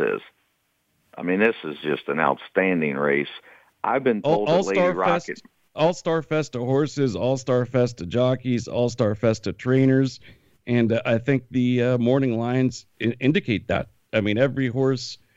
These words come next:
Speaker 2: outside of two, uh, six out of the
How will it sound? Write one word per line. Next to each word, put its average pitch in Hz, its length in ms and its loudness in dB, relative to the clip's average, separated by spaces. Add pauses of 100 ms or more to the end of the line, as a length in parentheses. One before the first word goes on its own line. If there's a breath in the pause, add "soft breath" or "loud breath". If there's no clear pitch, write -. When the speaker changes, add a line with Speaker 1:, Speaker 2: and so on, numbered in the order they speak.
(200)
Speaker 2:
outside 123 380 0
of 110 120 -4
two, 135 540 0
uh, 110 120 -2 (160)
six - 360 -2
out 151 140 2
of 131 80 0
the 120 260 0